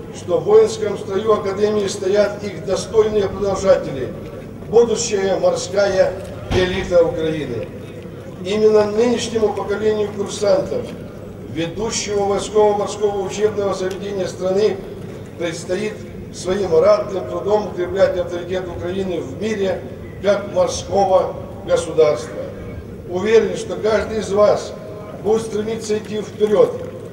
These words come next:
проявлять свои лучшие качества для успешного овладения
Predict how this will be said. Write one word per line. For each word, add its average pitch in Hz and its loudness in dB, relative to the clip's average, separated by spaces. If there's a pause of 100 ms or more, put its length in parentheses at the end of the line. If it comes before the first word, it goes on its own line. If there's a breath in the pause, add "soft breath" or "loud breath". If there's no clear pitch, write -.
(200)
проявлять 196 4
свои 214 2
лучшие 208 2
качества 185 2 (440)
для 185 2
успешного 180 2
овладения 190 2